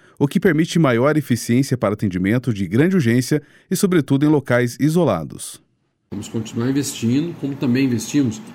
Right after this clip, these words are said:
Speaker 2: no reforço da operação aérea de salvamento. Nós temos, eh, os contratos garantidos e, e ampliados para os próximos anos.
Speaker 1: Além de fortalecer a rede de urgência e emergência com investimentos em capacitações,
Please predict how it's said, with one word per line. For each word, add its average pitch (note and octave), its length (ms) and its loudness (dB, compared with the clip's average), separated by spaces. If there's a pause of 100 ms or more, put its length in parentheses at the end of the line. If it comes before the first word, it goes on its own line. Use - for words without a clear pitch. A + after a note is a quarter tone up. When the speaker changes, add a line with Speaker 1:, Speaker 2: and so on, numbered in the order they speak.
(140)
Speaker 2:
no B2 140 -2
reforço C3 680 0 (260)
da A#2+ 140 -6
operação B2 580 -2
aérea B2+ 460 -2
de G#2 100 -8
salvamento. B2 800 -4 (320)
Nós A2 160 -12
temos, A#2 380 -4
eh, G#2 680 -8
os A#2+ 100 -12
contratos A#2+ 440 -6
garantidos A#2+ 760 -4
e, G#2 120 -4 (440)
e B2 120 -2
ampliados C3 720 0
para A#2 220 -6
os G#2 100 -6
próximos A2+ 580 -6
anos. D#3 420 -2 (880)
Speaker 1:
Além C#3+ 180 4
de F#3 80 0
fortalecer B2 540 0
a G#2 40 2
rede G#2 300 0
de G2 80 0
urgência A#2 480 0
e - 20 2
emergência A2+ 580 0
com A#2+ 120 0
investimentos G#2 680 0
em G2+ 120 0
capacitações, C3 840 -2